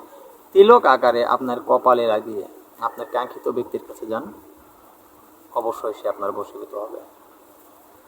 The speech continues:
তো বন্ধুরা, এই যে আপনাদেরকে আজকে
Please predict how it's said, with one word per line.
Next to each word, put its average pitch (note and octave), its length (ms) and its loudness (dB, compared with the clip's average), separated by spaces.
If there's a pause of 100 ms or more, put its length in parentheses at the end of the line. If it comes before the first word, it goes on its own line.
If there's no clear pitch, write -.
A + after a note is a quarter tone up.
(420)
তো B2 400 0 (180)
বন্ধুরা, G3+ 420 8 (100)
এই F3+ 160 4
যে F#3+ 200 2
আপনাদেরকে B2 640 0 (280)
আজকে - 340 -10